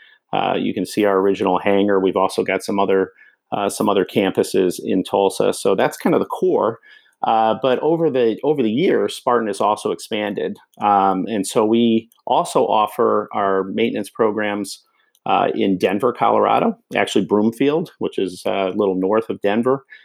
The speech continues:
Uh, and next to that, we have a flight school, um, called McAir Aviation, uh, over at Rocky Mountain Airport. So if you wanna be a mechanic or you wanna fly, you've got the opportunity to do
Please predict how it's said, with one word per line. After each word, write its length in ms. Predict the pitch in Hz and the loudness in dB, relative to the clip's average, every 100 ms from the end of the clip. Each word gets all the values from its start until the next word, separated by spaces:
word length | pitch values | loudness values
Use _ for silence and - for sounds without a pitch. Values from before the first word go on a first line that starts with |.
| - _ | -20 _
Uh, 360 | - 95 98 95 - | 0 2 2 0 -2
and 400 | 110 107 101 98 | 0 0 2 2
next 260 | 139 196 - | 0 -2 -4
to 60 | |
that, 260 | 104 98 - | 2 2 2
we 160 | 110 98 | 0 2
have 200 | 101 98 | 2 2
a 160 | 95 | 2
flight 460 | 90 - 110 120 120 | 0 0 2 0 -2
school, 520 | - 110 101 120 156 _ | -4 0 2 0 -4 _
um, 520 | 120 104 98 98 92 95 _ | -2 0 0 -2 -6 -10 _
called 300 | - 107 98 | -2 0 0
McAir 520 | 95 - 104 113 123 - _ - | 0 0 2 2 -2 -8 _ -2
Aviation, 760 | 110 104 104 101 107 - - 165 - | 0 2 2 2 0 -4 -8 -8 -6
uh, 220 | 104 95 | -2 0
over 240 | - 104 101 | 0 0 0
at 80 | 87 | 2
Rocky 320 | 98 90 98 | 0 -2 -4
Mountain 320 | 98 92 92 | -6 -6 -2
Airport. 520 | 113 113 - 87 101 - - - - - | -2 -2 -4 -4 -6 -12 -20 -20 -20 -4
So 220 | - 113 | 0 2
if 100 | 127 | 2
you 80 | 139 | 0
wanna 180 | 131 | 2
be 140 | 123 123 | 2 2
a 260 | 113 110 101 | 4 2 0
mechanic 500 | 104 120 117 147 170 | -2 0 2 2 2
or 100 | 123 | 0
you 100 | 107 | 2
wanna 200 | 110 104 | 2 0
fly, 480 | - 110 107 139 240 _ - | 0 0 2 0 -4 _ -8
you've 240 | 110 98 | -6 -2
got 160 | 110 104 | -2 0
the 120 | 107 | 0
opportunity 520 | 104 107 - 107 98 | 0 -2 -6 -4 -4
to 80 | |
do 40 | 98 | -2